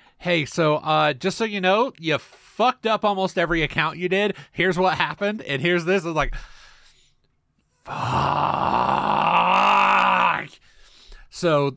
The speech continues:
a whole lot of trying to fix the shit in, well, they haven't sent me a fucking chat today, so I hopefully didn't fuck up too much yesterday or enough to where they couldn't just put it off till Monday. It's, I'm just, I'm just spent.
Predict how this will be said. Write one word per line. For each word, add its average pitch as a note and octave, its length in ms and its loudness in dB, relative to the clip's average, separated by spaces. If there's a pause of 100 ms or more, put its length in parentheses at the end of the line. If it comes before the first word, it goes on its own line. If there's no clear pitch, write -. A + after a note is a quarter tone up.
a C#3 140 0
whole G#3 480 2
lot F#3+ 260 2
of F3+ 60 -4
trying F#3 220 0
to D#3+ 40 0
fix - 320 -6
the E3 120 -6
shit E3 380 -4 (280)
in, B2+ 380 -4 (380)
well, A3 160 0
they G3 100 2
haven't G3+ 280 -2
sent G#3+ 200 -6
me G3 180 -4
a E3+ 60 -2
fucking F3 440 -4
chat E3 400 -6
today, F#3 640 0 (540)
so D3 560 2
I C#3+ 160 0 (200)
hopefully A#3 480 -2
didn't F#3+ 220 -2
fuck F3+ 280 -2
up F3 180 -4
too G3+ 160 -2
much E3+ 260 -2
yesterday F3+ 560 -4
or F3 140 0
enough E3 260 -2
to F3 100 -4
where E3+ 200 0
they D#3 160 -2
couldn't F3 340 -4
just D#3+ 220 -6
put E3+ 140 0
it E3+ 100 -2
off F3 180 0
till F3 160 0
Monday. F3+ 480 -2
It's, - 400 -10 (800)
I'm F#3 220 -2
just, A#2 440 -6
I'm D#3 260 -4
just G#2+ 300 -10
spent. G#2 460 -12